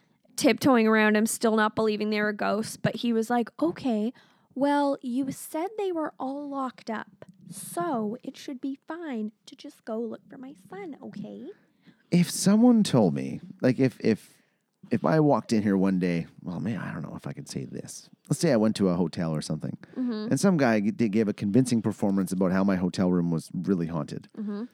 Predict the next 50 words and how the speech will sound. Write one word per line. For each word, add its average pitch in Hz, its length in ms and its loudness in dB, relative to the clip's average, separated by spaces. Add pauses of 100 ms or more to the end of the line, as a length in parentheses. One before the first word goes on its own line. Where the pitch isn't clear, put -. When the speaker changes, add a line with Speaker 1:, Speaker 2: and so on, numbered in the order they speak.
(580)
Speaker 2:
I'd 247 120 0
probably 139 220 0
just 107 140 -2
go, 107 120 0
"Yeah, 87 180 0
I'm 78 60 -6
just - 80 -18
gonna 73 140 -10
go 71 100 -10
to 67 60 -8
a - 20 -12
different - 280 -14
hotel." - 280 -14 (200)
Speaker 1:
Yep. 320 160 0 (340)
Speaker 2:
Yeah, 117 120 0
I'm, 110 240 0
I'll 95 100 0
just 110 120 -4
go 101 80 0
somewhere 87 260 -2
else. - 220 -14
I'm - 60 -4
Speaker 1:
Yep. 156 80 0
Speaker 2:
not 202 120 2
gonna 180 140 0
go, 143 140 2 (160)
"Hmm, 160 540 0 (540)
maybe." 180 320 4
Speaker 1:
I 233 100 8
don't 190 280 6
believe 240 300 -2
you. 202 200 -4
Speaker 2:
Yeah, 135 220 2
maybe 151 320 4
it, 151 100 2
Speaker 1:
<laughs> 143 140 2
Speaker 2:
maybe 147 240 2
it's - 160 -4
not 123 340 2
in, 113 220 0
like, 98 240 -2
my 92 360 2
bed. 120 440 4
Maybe 104 340 2
it's - 160 -2
hanging 98 300 2
out 95 100 2
on 92 100 0
the 90 60 -2
balcony. 101 460 0